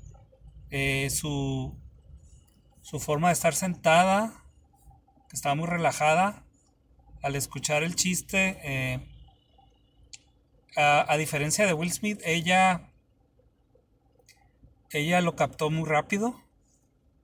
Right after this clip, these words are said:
Eh, al principio sí se le ve como una sonrisa, y eso dice que es por,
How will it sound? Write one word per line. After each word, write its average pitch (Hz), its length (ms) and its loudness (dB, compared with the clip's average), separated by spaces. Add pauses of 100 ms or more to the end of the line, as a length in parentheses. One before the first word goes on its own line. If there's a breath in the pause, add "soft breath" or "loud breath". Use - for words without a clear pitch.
(1040)
Eh, 127 760 -6 (320)
al 160 160 2
principio 185 440 0
sí 220 120 -2
se 226 120 0
le 208 100 6
ve 165 140 2
como 196 180 -2
una 196 180 0
sonrisa, 185 760 -4 (1900)
y 170 140 0
eso 180 260 4
dice 220 380 -2
que 180 180 0
es 180 80 -2
por, 226 500 2